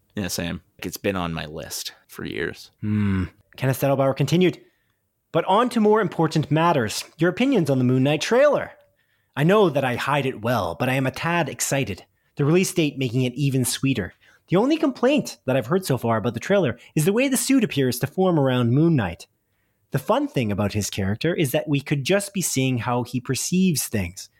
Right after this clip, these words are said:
Speaker 2: The reality could involve him laying on a bed trying to squeeze his tush into a white spandex unitard.
Speaker 1: Tush.
Speaker 2: I'm expecting violent fights, hijinks with the supernatural, hopefully the introduction of vampires and werewolves,
Speaker 1: Ooh.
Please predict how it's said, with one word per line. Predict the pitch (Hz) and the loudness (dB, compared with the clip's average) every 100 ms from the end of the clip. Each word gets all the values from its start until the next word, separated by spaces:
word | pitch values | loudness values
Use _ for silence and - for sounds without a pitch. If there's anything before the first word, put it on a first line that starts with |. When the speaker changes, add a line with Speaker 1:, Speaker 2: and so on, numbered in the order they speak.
| _ _ - | _ _ -4
Speaker 2:
The | 135 | 0
reality | 151 180 190 147 | 4 4 2 0
could | 120 139 127 | -4 -2 -2
involve | 117 127 127 127 | 0 0 0 0
him | 117 | 0
laying | 113 123 123 | 2 2 0
on | 113 110 | 0 -2
a | |
bed | 98 151 131 - _ | 0 0 0 -4 _
trying | - 139 | -4 -2
to | 120 | -2
squeeze | - 156 147 - | -2 0 0 0
his | 123 | -4
tush | - - 131 - - - - | -4 -2 -2 -2 -10 -16 -4
into | 147 131 | -2 0
a | 120 | 0
white | 123 127 | 0 -2
spandex | - - 123 120 107 - - - | -6 -4 -2 0 -2 -4 -8 -4
unitard. | 135 185 - - 85 85 - _ | -2 -2 -2 -8 -10 -12 -20 _
Speaker 1:
Tush. | - - - - | -20 -20 -20 -6
Speaker 2:
I'm | 202 247 | -2 0
expecting | 247 226 220 160 | 0 0 2 2
violent | 147 170 156 | 2 4 2
fights, | - 107 95 - _ - | 0 -4 -4 -12 _ -2
hijinks | 196 180 175 - 135 | 0 2 0 0 -6
with | - | -6
the | |
supernatural, | - 131 110 113 117 95 - _ - | -6 -2 0 -2 -2 -6 -8 _ -10
hopefully | 135 113 104 | -6 -2 -2
the | 104 | 0
introduction | 98 - 110 - 104 | -2 -2 -6 -4 -4
of | 92 | -2
vampires | 110 - 104 95 | -2 -2 -2 -2
and | 98 | 0
werewolves, | 127 139 113 - | 0 0 0 0
Speaker 1:
Ooh. | 392 | -2